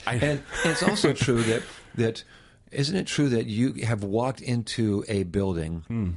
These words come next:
Speaker 2: It may or may not have been a church building, but you've walked into a building and you sensed a presence.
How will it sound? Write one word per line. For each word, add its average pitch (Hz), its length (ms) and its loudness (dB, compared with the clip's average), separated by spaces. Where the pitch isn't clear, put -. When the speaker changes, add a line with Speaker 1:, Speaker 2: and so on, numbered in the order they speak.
Speaker 2:
It 110 160 -2
may 113 280 4
or 117 100 2
may 110 160 2
not 104 200 0
have 95 200 -4
been 104 140 0
a 87 100 0
church - 380 -4
building, 82 280 -4
but 76 120 -4
you've 120 280 -2
walked 117 360 -2
into 113 320 -2
a 107 80 0
building 90 420 -2
and 92 140 -4
you 90 180 -2
sensed - 800 -6
a 92 120 -4
presence. - 800 -8